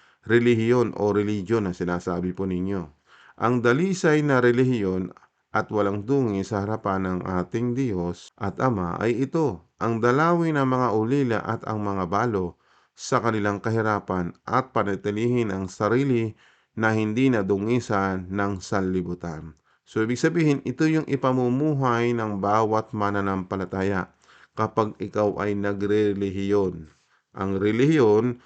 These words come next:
ito po'y nagbabanal po tayo sa harapan ng Diyos.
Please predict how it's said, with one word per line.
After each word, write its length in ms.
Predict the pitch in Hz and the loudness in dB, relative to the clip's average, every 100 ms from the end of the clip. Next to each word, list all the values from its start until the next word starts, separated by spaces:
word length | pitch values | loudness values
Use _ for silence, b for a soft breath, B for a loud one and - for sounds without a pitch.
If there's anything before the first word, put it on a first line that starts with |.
| b - | b -6
ito 240 | 110 123 120 | -2 -2 0
po'y 240 | 110 107 | 0 2
nagbabanal 960 | 107 95 87 101 95 92 92 95 92 90 | 0 -4 -4 -4 -2 -2 -2 -2 -2 -2
po 160 | 101 | -6
tayo 320 | 95 90 92 90 | -2 -2 0 -2
sa 160 | 92 | -4
harapan 320 | 90 90 92 | -4 -4 -6
ng 120 | 87 85 | -6 -8
Diyos. 560 | 87 87 90 90 - | -8 -8 -6 -8 -16